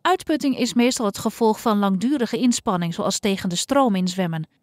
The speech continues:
Je begint dan soms sneller te ademen dan je ademautomaat lucht kan leveren. Dit kan een angstige ervaring zijn. De symptomen zijn onder andere vermoeidheid,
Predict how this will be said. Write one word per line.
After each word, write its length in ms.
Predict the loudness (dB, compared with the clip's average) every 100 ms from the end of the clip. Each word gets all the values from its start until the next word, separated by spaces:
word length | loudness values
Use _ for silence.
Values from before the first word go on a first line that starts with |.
| _ _
Je 120 | -4 0
begint 280 | 2 2
dan 140 | 2 2
soms 260 | 0 -2
sneller 300 | 0 2 2
te 140 | 0 -2
ademen 500 | 2 2 2 0 2
dan 180 | 2 2
je 140 | 2
ademautomaat 880 | 2 2 0 0 -2 0 -2 -2 -2
lucht 220 | -2 -2
kan 160 | 0 2
leveren. 520 | 2 0 -2 -6 -8 _ _ _ _
Dit 160 | -4 0
kan 180 | 2 2
een 140 | 0
angstige 440 | -2 -2 -6 -4
ervaring 500 | -2 0 0 -2 -6
zijn. 320 | -8 -8 -10 -14 _ _ _ _ _ _
De 120 | -2
symptomen 640 | 0 0 2 2 2 0
zijn 140 | 0 2
onder 260 | 2 2
andere 360 | 0 -2 0 -2
vermoeidheid, 840 | -2 -2 0 -2 -2 -4 -4 -8